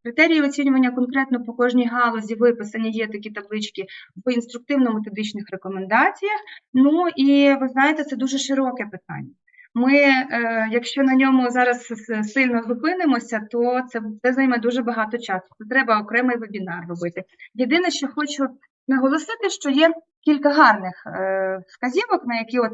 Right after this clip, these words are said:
я щ-, готуючи звернула увагу, що річна оцінка, до якої ми вже наближаємося, так?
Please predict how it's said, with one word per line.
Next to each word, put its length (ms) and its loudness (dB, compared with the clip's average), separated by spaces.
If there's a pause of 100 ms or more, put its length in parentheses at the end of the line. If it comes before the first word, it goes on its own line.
я 100 2
щ-, 360 -8
готуючи 440 -4
звернула 480 0
увагу, 400 2 (340)
що 280 2
річна 580 2
оцінка, 640 -4 (280)
до 60 4
якої 280 6
ми 100 6
вже 140 -2
наближаємося, 800 4
так? 240 0